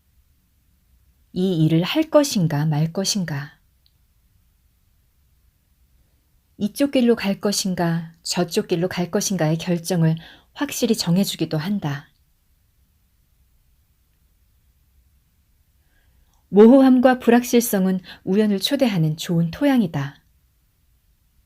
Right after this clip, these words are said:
모든 유형의 예술가들이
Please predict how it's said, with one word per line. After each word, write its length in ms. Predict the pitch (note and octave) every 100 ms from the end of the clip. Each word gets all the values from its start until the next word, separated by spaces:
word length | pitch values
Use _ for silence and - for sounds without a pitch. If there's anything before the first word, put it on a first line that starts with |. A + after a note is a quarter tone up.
| _ _ _ _ _ _ _ _ _ _ _ _
모든 380 | F3+ G#3+ B3+ A3+
유형의 400 | F3+ A3 G#3 D#3
예술가들이 800 | F#3 - A#3+ F#3+ F3 D#3 D#3